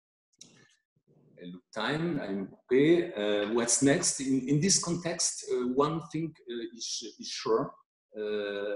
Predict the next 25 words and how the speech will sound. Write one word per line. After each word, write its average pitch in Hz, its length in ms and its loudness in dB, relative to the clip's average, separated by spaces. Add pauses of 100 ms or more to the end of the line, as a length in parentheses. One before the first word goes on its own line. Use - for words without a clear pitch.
(160)
a 110 60 -2
number 139 540 6
of - 140 -8 (120)
surprises 131 1040 -2
lie, 120 280 -4 (120)
uh, 101 180 -4 (100)
in, 104 260 -8
in, 101 240 -6
in 120 160 6
wait. 110 340 8 (920)
Uh, 104 40 -14
uh, 101 920 -16
I - 20 -4
was 123 320 0
mentioning, 123 800 4
uh, 110 240 -2
artificial - 600 -2
intelligence. 110 1080 -2 (300)
When 104 180 2
you 123 100 8
look 147 180 4
the 123 80 0
development 123 640 2
of, 113 180 -6 (220)
of, 107 120 -4